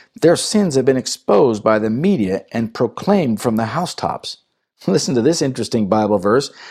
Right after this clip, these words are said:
that describes what has just happened to so many of these Hollywood moguls. It's from Luke twelve, verse two and three.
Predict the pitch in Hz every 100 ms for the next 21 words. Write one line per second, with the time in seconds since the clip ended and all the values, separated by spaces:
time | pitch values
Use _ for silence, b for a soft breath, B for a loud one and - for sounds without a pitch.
0 | B - - 127 - 180 180 202 175 156
1 | 156 127 - 190 233 - 180 131 104 127
2 | B B B B - 131 - 170 156 156
3 | 202 139 120 120 113 123 120 - 131 123
4 | 113 117 107 135 117 82 - - - B
5 | B B B - 123 - 120 104 120 196
6 | - - 156 85 95 101 98 - 113 101
7 | 98 107 92 -